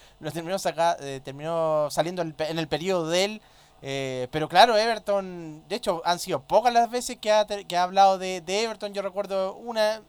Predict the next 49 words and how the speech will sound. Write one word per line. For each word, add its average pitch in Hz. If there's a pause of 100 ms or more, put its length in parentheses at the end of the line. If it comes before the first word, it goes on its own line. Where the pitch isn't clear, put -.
(200)
eh, 180
que, 175
que 175
se 165
supo 196
en 190
alguna, 190 (220)
después 165
de 202
un, 185 (200)
del 139 (180)
partido 180
con 180
la 160
U 180
en 190
la 180
primera 180
rueda, 202 (480)
ahí 180
habló 208
de, 185
del 160
técnico 196
en 196
ese 202
entonces, 185
Javier 180
Torrente, 233
pero 202
después 214
no, 190 (220)
es 190
poco 427
lo 311
que 254
se 269
refiere 269 (240)
a, 202
a 208
Everton, 254
que 196
es 202
el 185
club 226
en 202
el 170
que 180
está. 320